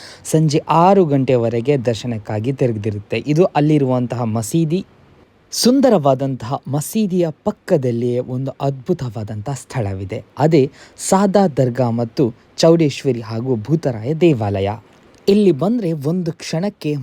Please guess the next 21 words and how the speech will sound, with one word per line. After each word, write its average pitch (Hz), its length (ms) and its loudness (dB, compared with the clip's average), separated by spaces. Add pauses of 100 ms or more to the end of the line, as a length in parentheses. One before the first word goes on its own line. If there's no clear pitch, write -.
ಮೈ 123 120 -2 (120)
ರೋಮಾಂಚನಗೊಳ್ಳುತ್ತದೆ. 123 1160 -2 (200)
ಯಾಕಂತಂದ್ರೆ 165 640 0 (180)
ಈ - 20 0 (140)
ಪವಿತ್ರ 160 400 -2 (120)
ಸ್ಥಳದ 156 420 2 (460)
ಶಕ್ತಿ 214 280 0 (120)
ಆ 120 40 -2 (100)
ಥರ 110 100 -4 (160)
ಇದೆ. 113 140 -4 (520)
ಮೊದಲಿಗೆ 202 440 0 (300)
ಇಲ್ಲಿ 160 200 0 (120)
ತೆಂಗಿನಕಾಯಿ 226 580 -2
ಸಮರ್ಪಿಸುವಂಥ 131 760 -6 (120)
ಸ್ಥಳವಿದು. 110 560 -4 (240)
ಇದಾದ್ಮೇಲೆ 190 540 2 (240)
ನೀವು 151 220 4
ಒಳಗೆ 180 240 4 (120)
ಪ್ರವೇಶಾತಿಯನ್ನ 135 760 -2 (120)
ಪಡೆಯಬಹುದು. 113 520 -4 (380)
ನೋಡ್ಬೋದು, 135 440 2